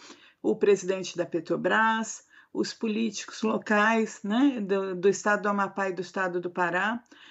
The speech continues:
estão fazendo uma pressão que é esperada contra a rejeição da licença de perfuração do Bloco cinquenta e nove,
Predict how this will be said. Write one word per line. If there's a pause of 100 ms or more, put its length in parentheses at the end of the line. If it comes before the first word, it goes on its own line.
(120)
estão
fazendo
uma
pressão
que
é
esperada (440)
contra
a
rejeição (120)
da
licença
de
perfuração
do
Bloco
cinquenta
e
nove,